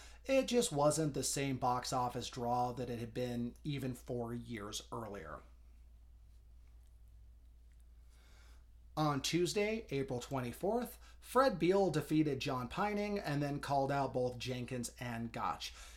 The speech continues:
It is hard to overstate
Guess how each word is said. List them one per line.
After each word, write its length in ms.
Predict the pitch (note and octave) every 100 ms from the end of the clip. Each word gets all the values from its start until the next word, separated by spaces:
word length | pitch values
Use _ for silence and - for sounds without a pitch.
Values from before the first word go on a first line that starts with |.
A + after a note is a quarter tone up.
| - -
It 160 | A#3+
is 340 | C#4 C4+ G3+ - - - - - - - - -
hard 540 | - - G#3 A3 G#3+
to 220 | G3 F#3 -
overstate 840 | D#3+ D#3+ D#3+ - - C3 B2+